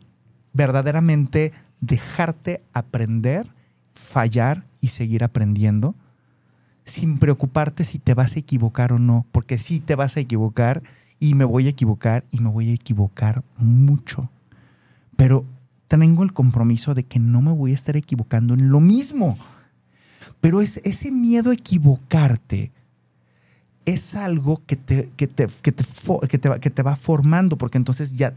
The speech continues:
no te atreves a muchas cosas. Y si hay algo que te enseña la práctica de las artes marciales,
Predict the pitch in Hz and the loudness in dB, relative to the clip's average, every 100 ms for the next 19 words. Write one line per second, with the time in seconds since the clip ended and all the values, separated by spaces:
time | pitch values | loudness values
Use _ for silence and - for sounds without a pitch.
0 | 139 143 147 156 131 - 160 160 - 113 | -2 -2 0 -4 -4 -4 -2 -2 -4 -4
1 | 113 107 107 - - 104 - - - _ | -4 -4 -6 -8 -8 -8 -10 -16 -18 _
2 | _ _ _ _ _ _ _ - 135 - | _ _ _ _ _ _ _ -8 -6 -6
3 | 190 262 269 277 202 - 135 - 143 139 | -6 -8 -8 -8 -6 -2 -2 -2 -2 0
4 | 139 120 117 123 - 147 117 - - 135 | 0 0 -2 -4 -6 -4 -4 -4 -4 0
5 | 147 123 107 95 131 - | 0 -2 -2 -2 -6 -10